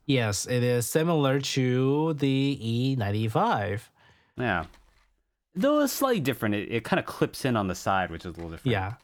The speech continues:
Speaker 1: Well, that's what E ninety-five does, too. It clips in on the side.
Speaker 2: Oh.
Speaker 1: <laughs> So one day if it falls off, don't be surprised.
Speaker 2: Yeah, I'm looking at how it fits in, how my cart-,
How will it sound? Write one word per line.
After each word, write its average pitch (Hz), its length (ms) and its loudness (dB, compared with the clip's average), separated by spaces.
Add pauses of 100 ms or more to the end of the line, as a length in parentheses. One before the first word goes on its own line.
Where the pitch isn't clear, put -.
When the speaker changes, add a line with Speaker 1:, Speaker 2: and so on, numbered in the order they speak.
(140)
Speaker 1:
Well, 220 140 6
that's 208 140 4
what 214 100 4
E 202 80 2
ninety-five 170 260 2
does, 165 200 0
too. - 280 0
It 113 260 -2
clips 135 180 0
in 127 100 2
on 104 120 2
the 92 40 0
side. 107 180 0
Speaker 2:
Oh. 98 340 0 (500)
Speaker 1:
<laughs> - 1300 -2
So - 200 4
one 180 160 4
day 175 160 4
if 139 60 4
it 135 80 4
falls 135 260 4
off, 139 260 4
don't 120 140 0
be 123 80 2
surprised. 110 640 -2 (720)
Speaker 2:
Yeah, 220 260 2
I'm 220 180 2
looking 294 300 2
at 226 80 4
how 196 340 2
it 175 120 -4
fits - 420 -2
in, 147 320 0
how 175 380 2
my 151 240 4
cart-, - 360 0